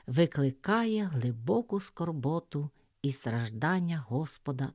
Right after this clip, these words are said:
та Божої Матері. Якби ви знали, яка приноситься жертва, а плоди майже як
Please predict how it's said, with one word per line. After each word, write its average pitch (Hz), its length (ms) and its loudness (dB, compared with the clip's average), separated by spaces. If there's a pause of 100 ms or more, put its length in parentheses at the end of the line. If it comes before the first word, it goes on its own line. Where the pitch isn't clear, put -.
та 101 140 -6
Божої 127 560 -4
Матері. 123 680 -2 (920)
Якби 143 440 4
ви 262 160 2
знали, 160 640 2 (520)
яка 214 720 2 (520)
приноситься 180 1040 6
жертва, 139 840 2 (520)
а 139 140 4
плоди 135 580 2
майже 190 520 2
як 139 360 -2